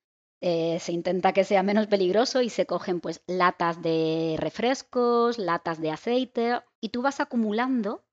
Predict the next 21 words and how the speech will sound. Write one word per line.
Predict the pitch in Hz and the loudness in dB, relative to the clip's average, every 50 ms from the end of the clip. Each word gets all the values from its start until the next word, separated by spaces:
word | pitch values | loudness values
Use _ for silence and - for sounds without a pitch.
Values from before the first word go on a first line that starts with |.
| _ _ | _ _
todo, | 226 220 214 220 220 220 220 220 220 220 214 | 0 0 2 2 0 0 0 0 0 -2 -4
toda | - - 220 220 214 214 | -4 -2 0 0 0 0
esta | 220 - - - 220 | -2 -2 -4 -6 -6
cacharra, | - - - - - - 226 233 240 240 220 185 214 302 381 _ _ _ _ _ _ _ - | -4 -6 -8 -8 -4 -2 -2 0 0 -2 -4 -4 -6 -6 -8 _ _ _ _ _ _ _ -14
¿vale? | 170 170 190 226 226 | -14 -10 -8 -8 -8
Durante | 202 180 175 170 170 156 180 175 | -4 -2 -2 -2 -2 -2 -2 -2
una | 180 185 196 202 | -2 -2 -2 -4
semana, | - - 220 226 254 285 277 262 294 359 - _ _ - | -4 -6 -4 -2 -2 0 0 -2 -2 -4 -6 _ _ -6
y | 220 | -4
la | 214 196 190 | -2 0 0
noche | 214 233 240 - - 254 | 0 -2 -4 -4 -6 -6
de | 254 | -6
San | - - 240 | -6 -6 -6
Andrés | 233 233 233 233 277 285 269 254 285 381 - - _ _ _ _ _ _ _ _ _ _ | -4 -4 -2 -2 -2 -2 -2 -4 -6 -8 -12 -18 _ _ _ _ _ _ _ _ _ _
coges | - - 214 - 240 240 - | -4 -4 -2 -2 -2 -4 -2
una | 247 233 240 226 214 | -2 -2 -2 -2 -4
cuerda, | - - 247 254 277 285 277 226 208 233 302 - _ _ _ _ _ _ _ _ _ _ - | -4 -4 -2 -2 -2 -2 -2 -4 -6 -6 -6 -8 _ _ _ _ _ _ _ _ _ _ -4
atas | 240 254 247 - 277 269 269 - _ | -2 -2 -2 -4 -6 -6 -6 -8 _
todos | - 254 233 262 262 - | -6 -4 -4 -4 -6 -8
tus | - 247 - | -10 -12 -8
cacharros | - 202 202 - - 277 294 285 214 220 269 381 - - - - | -8 -8 -6 -4 -4 -4 -4 -4 -6 -6 -8 -8 -10 -14 -16 -16